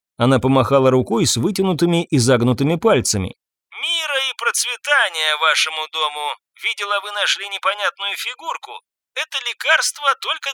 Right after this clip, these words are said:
для моей расы. Вам все равно без надобности. Могу купить за две тысячи, но прямо сейчас. Продайте или будьте прокляты".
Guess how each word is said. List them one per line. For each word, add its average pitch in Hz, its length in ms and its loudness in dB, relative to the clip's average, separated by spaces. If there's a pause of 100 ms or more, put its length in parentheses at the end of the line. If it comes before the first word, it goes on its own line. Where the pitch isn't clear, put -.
для 226 100 -4
моей 220 400 -2
расы. 151 540 0 (180)
Вам 262 180 2
все 277 180 -4
равно 254 300 0
без 247 160 -6
надобности. 165 800 -4 (280)
Могу 190 280 -4
купить 262 380 -8
за 277 160 -6
две 262 240 -6
тысячи, 123 480 -4 (120)
но 127 100 -2
прямо 170 260 -2
сейчас. - 580 -4 (100)
Продайте 151 600 -2
или 147 180 -4
будьте 180 340 -10
прокляты". 175 640 -4